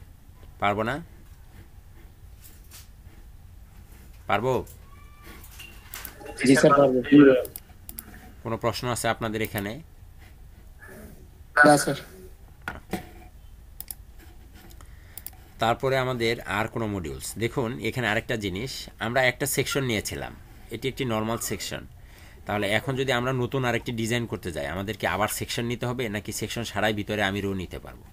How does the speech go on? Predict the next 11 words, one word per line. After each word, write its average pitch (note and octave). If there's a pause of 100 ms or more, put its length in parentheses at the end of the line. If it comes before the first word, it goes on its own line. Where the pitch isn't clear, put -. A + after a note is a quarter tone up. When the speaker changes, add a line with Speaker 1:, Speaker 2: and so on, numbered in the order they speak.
(420)
Speaker 1:
দেখুন, G#2+
এখানে A#2
সরাসরি G#2
আরও F#2+
একটি A2+
রো G2
নেওয়ার E2+
জায়গা C2
আছে। - (640)
এখানে A2
আমি A2